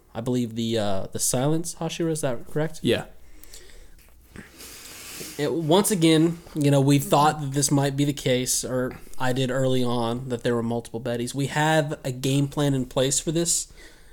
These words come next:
Speaker 1: They will all still be called Betty.
Speaker 2: Yes.
Speaker 1: Yeah.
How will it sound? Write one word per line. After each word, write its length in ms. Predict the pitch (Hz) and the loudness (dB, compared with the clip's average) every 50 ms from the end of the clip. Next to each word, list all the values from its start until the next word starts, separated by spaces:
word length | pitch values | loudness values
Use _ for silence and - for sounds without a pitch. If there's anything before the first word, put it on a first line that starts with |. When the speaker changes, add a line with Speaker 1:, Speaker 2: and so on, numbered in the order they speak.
| - - - - - - - - - - - | -20 -20 -20 -20 -20 -20 -20 -20 -20 -12 -6
Speaker 1:
They 140 | 127 131 127 | -2 -2 0
will 140 | 127 123 120 | 0 0 0
all 240 | - 127 120 120 117 | 0 0 0 2 0
still 220 | - - - 110 | -2 -2 -2 -4
be 100 | 110 - | -4 -4
called 260 | - - 104 107 - | -8 -8 -8 -8 -6
Betty. 280 | - 110 - - - - - - - - - - | -8 -8 -8 -10 -14 -18 -20 -20 -20 -20 -16 -10
Speaker 2:
Yes. 520 | - 107 107 - - - - - - - - - - - - | -6 -6 -6 -4 -4 -4 -4 -4 -6 -10 -14 -18 -20 -14 -10
Speaker 1:
Yeah. 160 | 120 110 - | -10 -10 -10